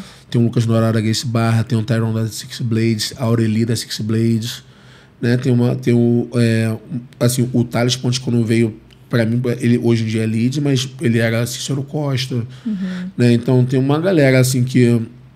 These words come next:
Speaker 1: que eu trabalho, tem uma galera, assim, que eu, eu tô trabalhando, mas não, não é oficial ainda também, mas de outras equipes também, né?
Speaker 2: Divulga.
Speaker 1: É.
Speaker 2: <laughs>
Speaker 1: Mas é, eu acho que é o grande diferencial que eu tenho, né?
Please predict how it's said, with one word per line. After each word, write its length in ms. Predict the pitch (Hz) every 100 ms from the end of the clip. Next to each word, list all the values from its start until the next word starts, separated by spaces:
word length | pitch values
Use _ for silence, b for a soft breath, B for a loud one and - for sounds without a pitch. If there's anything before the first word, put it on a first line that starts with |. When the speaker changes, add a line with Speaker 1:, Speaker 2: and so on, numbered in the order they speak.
| -
Speaker 1:
que 100 | -
eu 540 | 117 113 113 117 117 120
trabalho, 240 | 113 113
tem 60 | 117
uma 60 | 117
galera, 160 | 117
assim, 220 | 123 127
que 140 | 117 123
eu, 180 | 117 110 B B B B B B B -
eu 460 | 123 123 123 120 120 - -
tô 120 | -
trabalhando, 400 | 127 120 120 117
mas 200 | 117 120
não, 220 | 110 117 110
não 120 | 117 117
é 20 |
oficial 400 | 117 117 - 113
ainda 300 | 113 127 139
também, 320 | 135 117 120
mas 180 | 120 123
de 60 | 113
outras 180 | 113 110
equipes 220 | 107 -
também, 420 | 113 110 113 139 165
né? 340 | 208 208 -
Speaker 2:
Divulga. 360 | 214 233 247 185
Speaker 1:
É. 240 | 190 - 226 - 262 269 240
Speaker 2:
<laughs> 480 | 240 214 233 226 175
Speaker 1:
Mas 300 | 123 117 113
é, 800 | 120 120 120 120 120 117 117 117 - - - - - - - -
eu 80 | 131
acho 120 | 139
que 80 | 156
é 40 |
o 200 | 139 143
grande 360 | 123 135 160 143
diferencial 960 | 147 - 143 127 127 - 160 139 117 113 - - - _ _ - - -
que 80 | -
eu 80 | 117
tenho, 360 | 113 123 143
né? 220 | 123 117